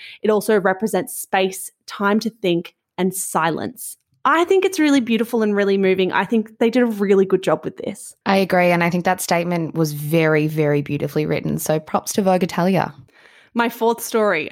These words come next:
Speaker 1: nineteen Aussie canteen foods ranked from "Yeah, nah" to "I need this right now." That is from BuzzFeed.
Speaker 2: Of course, there's some sort of, like, weird ranking in here. What was at the very top, Michelle?
Speaker 1: The very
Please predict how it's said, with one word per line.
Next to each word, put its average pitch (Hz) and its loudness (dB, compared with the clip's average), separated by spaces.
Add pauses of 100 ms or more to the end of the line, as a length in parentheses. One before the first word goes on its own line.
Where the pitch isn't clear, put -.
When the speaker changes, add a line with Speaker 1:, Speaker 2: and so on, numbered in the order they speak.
Speaker 1:
nineteen 330 0
Aussie 277 0
canteen 277 0
foods 214 -6
ranked 214 -2
from 208 -6
"Yeah, 214 0
nah" 233 2
to 214 -2
"I 214 2
need 233 0
this 247 -4
right 208 0
now." 185 0 (280)
That 214 0
is 233 0
from 226 0
BuzzFeed. - -6 (280)
Speaker 2:
Of 214 -6
course, 220 2
there's 262 0
some 190 0
sort 185 0
of, 175 -2
like, - -2
weird 170 0
ranking 160 0
in 165 2
here. 160 -2 (260)
What 254 2
was 403 0
at - -2
the 269 0
very 196 0
top, 185 -2
Michelle? 165 -2 (440)
Speaker 1:
The 285 2
very 320 2